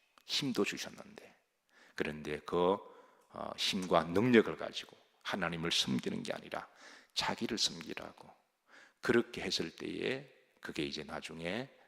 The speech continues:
어, 마귀가 되는 거죠. 하나님을 대적하고, 어, 자기가 섬김을 받고자 하는. 여러분, 교회에서,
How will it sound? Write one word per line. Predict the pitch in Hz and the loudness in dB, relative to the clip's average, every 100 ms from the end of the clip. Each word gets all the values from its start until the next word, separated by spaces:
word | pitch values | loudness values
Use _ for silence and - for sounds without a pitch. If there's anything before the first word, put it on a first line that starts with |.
| _ _ - | _ _ -14
어, | 76 78 80 80 87 - _ | -12 -12 -14 -18 -20 -20 _
마귀가 | - - - 73 | -4 -4 -8 -12
되는 | 73 - - | -12 -14 -14
거죠. | - - - | -14 -14 -10
하나님을 | - 78 76 76 76 | -10 -10 -12 -14 -8
대적하고, | - - 82 - - 117 156 - - - - _ | -6 -4 -4 -4 2 4 4 2 -16 -20 -20 _
어, | - - | -16 -10
자기가 | - 67 - | -10 -6 -2
섬김을 | - 107 95 80 78 | 0 0 -4 -6 -8
받고자 | - - - - - | -10 -14 -14 -12 -14
하는. | - - _ - - - - - - | -16 -20 _ -20 -14 -12 -12 -12 0
여러분, | 104 101 98 | 4 4 4
교회에서, | - 82 85 107 - - - | 2 6 8 8 6 0 -4